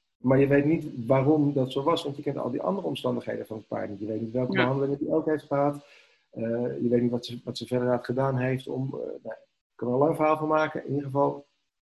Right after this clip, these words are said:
Speaker 2: Kijk naar
Speaker 1: eh,
Speaker 2: het individu.
Speaker 1: Ja, en dus ook met die, ook met dat, met het voedsel. Eh, misschien dat, is het ook daarom dat ik steeds over die professionals heb. En ik, ik heb erg veel vertrouwen ook in de ervaringen van, van andere mensen, van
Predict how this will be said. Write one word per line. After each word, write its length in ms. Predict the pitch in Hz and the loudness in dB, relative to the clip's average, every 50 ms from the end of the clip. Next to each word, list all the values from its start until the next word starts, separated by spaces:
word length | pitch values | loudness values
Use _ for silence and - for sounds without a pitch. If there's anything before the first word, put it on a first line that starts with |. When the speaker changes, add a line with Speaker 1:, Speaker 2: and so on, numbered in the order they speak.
| _ _ - | _ _ 0
Speaker 2:
Kijk 240 | - 208 196 202 - | 4 6 6 8 8
naar 120 | 196 190 185 | 6 6 4
Speaker 1:
eh, 60 | 180 | 4
Speaker 2:
het 100 | - 156 | 4 2
individu. 500 | 180 202 202 - - 190 165 175 175 165 - - _ _ - _ _ _ _ | 2 2 2 2 -2 -2 0 0 0 -2 -4 -8 _ _ -20 _ _ _ _
Speaker 1:
Ja, 320 | - 160 160 147 131 - | 8 8 10 8 8 6
en 140 | 135 135 139 | 4 2 2
dus 140 | 127 131 175 | 2 2 4
ook 180 | 180 185 180 | 4 4 6
met 140 | 175 165 - | 4 4 2
die, 180 | - 156 151 - | 2 0 0 0
ook 180 | - 165 160 156 | 0 0 0 0
met 100 | 165 160 | 0 0
dat, 120 | 151 143 147 - | 0 0 0 -4
met 160 | - 143 127 135 | -8 -6 -4 -2
het 160 | 143 139 - | -2 -4 0
voedsel. 560 | - 180 180 175 - 127 127 139 156 175 180 - _ | 2 0 2 2 2 2 2 2 2 0 -4 -8 _
Eh, 100 | - 131 127 - | -8 -8 -6 -6
misschien 400 | - 127 131 - 143 131 135 180 | -6 -6 -4 -4 -4 -2 0 2
dat, 260 | 175 180 175 160 - - | 4 4 4 2 0 -2
is 120 | 156 139 | -4 -4
het 100 | - - | -2 -2
ook 120 | 151 139 | 0 4
daarom 280 | 139 156 160 160 156 147 | 4 4 4 4 4 4
dat 100 | 147 139 | 4 4
ik 320 | 143 135 - - - - _ _ _ _ | 2 0 -2 -6 -20 -20 _ _ _ _
steeds 300 | - - 147 147 143 147 | -4 0 2 2 2 2
over 140 | 143 - 143 | 0 -2 -2
die 80 | 147 | -4
professionals 500 | 143 131 123 - 151 139 - 151 135 123 | -6 -4 -2 0 0 0 0 -2 -2 -2
heb. 140 | - 110 - | -4 -4 -2
En 60 | 120 123 | -2 -4
ik, 100 | 120 - | -4 -4
ik 200 | - - - - | -6 -8 -6 -6
heb 100 | 135 127 - _ _ _ | -6 -8 -8 _ _ _
erg 240 | - 165 165 - 160 | 0 2 2 2 2
veel 160 | 156 143 143 | 0 -2 -2
vertrouwen 580 | 143 143 143 143 143 143 135 135 - - - | -4 -6 -2 0 2 4 4 2 0 -2 0
ook 240 | - 170 202 - - | 2 2 2 2 0
in 380 | - - 143 131 135 139 147 - _ | 0 0 0 0 -2 -4 -8 -8 _
de 80 | - - | -4 -4
ervaringen 640 | - 135 - 139 135 131 123 120 120 120 117 120 - | -4 -2 0 0 2 2 2 0 -2 -2 -4 -6 -6
van, 240 | - 117 113 117 113 - - | -6 -6 -6 -6 -8 -10 -12
van 140 | 113 123 120 | -10 -8 -8
andere 240 | 113 113 113 117 131 | -8 -8 -6 -4 -2
mensen, 420 | 151 170 180 180 175 - 160 143 | -2 -2 -2 -2 -4 -6 -8 -8
van 180 | - 113 113 | -10 -12 -16